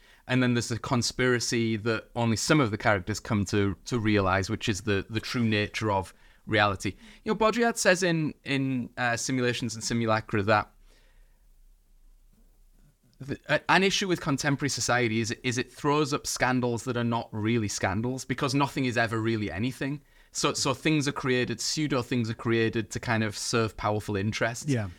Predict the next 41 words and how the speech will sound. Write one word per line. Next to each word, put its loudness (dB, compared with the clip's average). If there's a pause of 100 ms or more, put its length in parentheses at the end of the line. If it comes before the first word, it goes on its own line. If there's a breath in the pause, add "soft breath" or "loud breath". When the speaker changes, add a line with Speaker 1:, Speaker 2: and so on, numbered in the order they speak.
(300 soft breath)
Speaker 1:
And 2
so 2
a -8
capitalist -2
system -2
or 0
a, -2
or 2
a -2
contemporary 0
American 0
political 0
system -2 (380 loud breath)
will, -2
will 2
throw 2
up -2
a -4
scandal 0
to -8
kind 2
of -4
distract -4
Speaker 2:
Mm-hmm. 2
Speaker 1:
from 2
the 2
real 2
nature 0
of 0
the, 2
of -4
the -4
system. -2 (120)
Speaker 2:
Yeah. -4
Speaker 1:
So 0
he 2
gave 2
the 2
example 0
of -2
Watergate. -4